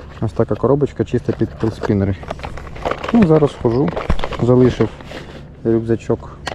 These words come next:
е, на березі в очереті. А тут зараз тейлспінери підуть в бій.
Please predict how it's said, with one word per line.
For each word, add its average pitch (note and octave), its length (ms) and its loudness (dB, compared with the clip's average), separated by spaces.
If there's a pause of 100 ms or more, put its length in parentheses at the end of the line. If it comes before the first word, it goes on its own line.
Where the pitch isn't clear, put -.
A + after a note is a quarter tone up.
(1300)
е, G#2+ 600 0
на A2+ 140 0
березі D3 400 2 (1160)
в A2+ 80 2
очереті. A#2 560 2 (680)
А A#2+ 80 0
тут C3 220 -4
зараз B2 260 2
тейлспінери G2 720 -2
підуть G2 380 -2
в - 40 -8
бій. - 260 -4